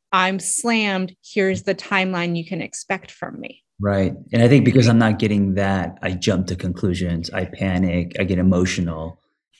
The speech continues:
Speaker 2: and, you know, the, the, the, the, the house of cards <laughs> comes crumbling down.
Speaker 1: Yeah. So I wanna unpack what just happened in this conversation. So I was demonstrating coaching and applying it to John. And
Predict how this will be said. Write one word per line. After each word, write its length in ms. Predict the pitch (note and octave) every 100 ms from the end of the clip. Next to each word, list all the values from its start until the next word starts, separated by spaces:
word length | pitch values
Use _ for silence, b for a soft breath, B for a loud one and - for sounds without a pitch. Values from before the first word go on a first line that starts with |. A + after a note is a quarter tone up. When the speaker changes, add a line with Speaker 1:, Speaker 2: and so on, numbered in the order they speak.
| -
Speaker 2:
and, 300 | F2 E2+ F2+
you 80 | F2
know, 240 | D#2+ D#2+ _
the, 220 | G2 F#2+ F#2
the, 60 | F2+ E2+
the, 420 | F#2 F2 F2 G2
the, 300 | F#2 - G#2+
the 60 | F2+
house 240 | A#2 G#2+ G2
of 80 |
cards 360 | - G2 F2 -
<laughs> 280 | - - C#3+
comes 200 | - A2+
crumbling 360 | - C3 A2+ G#2
down. 480 | G2+ A#2 E3 D#3 - _ _ _ _
Speaker 1:
Yeah. 480 | _ E4+ E4+ F3+ - _ _ -
So 260 | - C4
I 120 | B3
wanna 240 | D4+ E4 D4
unpack 580 | C4 A#3+ - G3+ G3+ - -
what 240 | G#3+ G3
just 240 | - G#3 -
happened 580 | F#3 F#3 F3+ E3+ D#3+ -
in 80 | F#3
this 160 | F3
conversation. 760 | - G3 E3+ F3+ - - - C3
So 160 | -
I 160 | A#2 G#3
was 200 | B3 B3+
demonstrating 800 | G#3+ G3+ G3+ F#3+ - F#3+ F#3 F3+
coaching 600 | - E3+ - D3+ - F3 _
and 100 | F#3+
applying 440 | F3+ - F3+ F3+ F3+
it 200 | E3 - -
to 520 | - F3 E3+ E3 D#3+
John. 400 | D#3 F#2 F#2 - B B B _
And 440 | G3+ G3 F#3+ F#3+